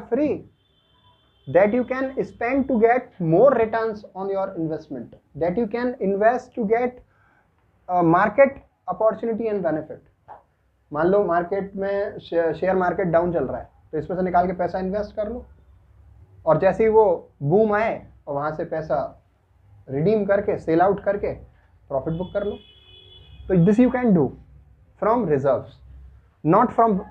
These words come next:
provisions। अब ये बात आ रही है कि साहब, हम इसे balance sheet में कहाँ दिखाते हैं? भाई, दोनों credit balance होते हैं,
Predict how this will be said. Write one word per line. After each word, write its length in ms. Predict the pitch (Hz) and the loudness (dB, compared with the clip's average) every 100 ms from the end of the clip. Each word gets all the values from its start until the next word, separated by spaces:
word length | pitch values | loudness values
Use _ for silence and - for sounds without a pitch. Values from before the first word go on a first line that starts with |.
| - - | -10 0
provisions। 460 | 135 127 120 101 - _ _ - _ _ _ _ _ _ _ | 2 2 -2 -8 -14 _ _ -20 _ _ _ _ _ _ _
अब 100 | 151 | 2
ये 80 | 202 | 4
बात 280 | 185 185 208 | 6 6 6
आ 80 | 208 | 2
रही 140 | 220 | 2
है 60 | 240 | 2
कि 100 | 226 | 0
साहब, 360 | 220 226 214 _ _ _ _ _ _ _ - | 2 0 -2 _ _ _ _ _ _ _ -2
हम 140 | 175 | 2
इसे 180 | 220 240 | 4 4
balance 400 | 180 160 180 208 | 6 4 4 2
sheet 180 | 233 220 | 0 -2
में 140 | 226 | -4
कहाँ 180 | 208 151 | -4 -4
दिखाते 380 | 131 120 101 110 | -6 -10 -16 -20
हैं? 80 | 107 _ _ _ _ _ _ _ _ _ _ - - - - _ - _ _ _ _ _ - | -20 _ _ _ _ _ _ _ _ _ _ -20 -20 -20 -20 _ -20 _ _ _ _ _ 0
भाई, 500 | 170 226 269 262 208 _ _ _ _ _ | 6 6 4 -4 -12 _ _ _ _ _
दोनों 500 | 143 131 175 208 226 - - _ _ | -6 4 6 6 4 0 -8 _ _
credit 320 | 190 196 208 | 0 2 2
balance 360 | 196 190 196 190 | 2 2 2 0
होते 220 | 139 120 | -4 -4
हैं, 160 | 107 | -14